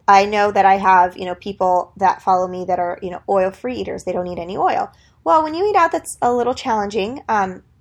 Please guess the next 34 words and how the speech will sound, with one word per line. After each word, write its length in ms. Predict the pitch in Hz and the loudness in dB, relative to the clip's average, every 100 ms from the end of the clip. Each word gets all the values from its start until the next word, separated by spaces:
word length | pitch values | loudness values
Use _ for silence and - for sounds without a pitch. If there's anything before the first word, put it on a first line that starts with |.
| - | -12
and 160 | 202 190 | -4 0
that's 280 | 180 - | 0 -2
where 320 | 196 196 208 - | -2 0 0 -2
I 140 | 185 185 | -2 -2
encourage 500 | 185 - 185 175 175 | -6 -8 -8 -6 -8
you 60 | |
to 80 | 175 | -6
let 180 | 180 175 | -6 -4
go 180 | 175 165 | -4 -2
a 60 | |
little 200 | 175 165 | -4 -6
bit. 280 | 180 202 285 _ _ _ _ - | -2 -2 -2 _ _ _ _ 4
Um, 360 | 214 202 196 - | 6 6 2 6
but, 320 | 226 208 190 - _ _ _ _ _ _ _ _ - | 8 8 6 -8 _ _ _ _ _ _ _ _ -12
of 120 | 196 | -6
course, 300 | - 180 180 | -2 -2 -2
barring 340 | 165 165 185 | -6 -6 -6
any 140 | 214 302 | -8 -6
medical, 640 | 339 311 320 294 294 294 _ _ | -4 -4 -2 0 0 -6 _ _
I 100 | 185 | -6
wanna 180 | 190 190 | -4 -4
make 160 | 214 - | -8 -6
sure 400 | 262 233 240 - | -2 0 0 -2
I 100 | 247 | -2
say 180 | 247 208 | -2 -4
this 220 | 202 190 | -4 -6
multiple 260 | 175 - | -12 -10
times, 400 | 269 262 190 233 | -6 -4 -4 -10
barring 360 | - 180 180 202 | -2 -2 -2 -4
any 140 | 240 | -6
medical 280 | 285 320 220 | -4 -4 -4
issues. 380 | 170 165 175 - _ - - - - | -6 -6 -12 -14 _ -20 -20 -2 8
Um, 340 | 247 220 220 _ _ _ _ | 8 8 0 _ _ _ _
but 380 | 190 277 262 | 2 6 6